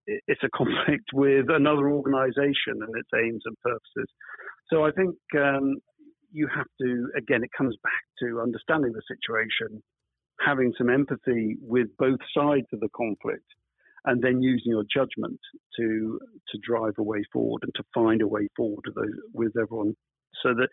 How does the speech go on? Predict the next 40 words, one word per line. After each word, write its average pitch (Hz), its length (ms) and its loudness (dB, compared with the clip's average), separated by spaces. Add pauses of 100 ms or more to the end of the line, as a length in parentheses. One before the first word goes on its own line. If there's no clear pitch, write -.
(520)
you - 100 4
know, - 120 4
at - 60 -2
the 135 120 6
end 139 160 6
of 117 80 0
it, 123 120 0
you're 139 180 0
trying 135 280 2
to 131 120 0
leave 131 380 4 (240)
people 131 540 2 (160)
<laughs> - 140 -8
on 120 260 -2
both 160 260 0 (160)
sides 131 380 4
of, 127 240 2
of 156 240 2
the 110 120 0
conflict 127 460 0 (480)
as, 135 200 2 (260)
as 113 120 0
little 135 340 4
bruised 127 500 2
as 127 80 0 (100)
possible, - 460 -6 (240)
uh, 117 300 -2
and 123 100 0
achieving 117 400 0
that, 110 280 2
and 117 140 0
then, 117 380 0
you - 140 0
know, 101 100 -4 (1040)
ensures 120 540 4
that 127 100 0
you 139 140 -4
can 113 140 2
move 113 260 4
forward 110 380 0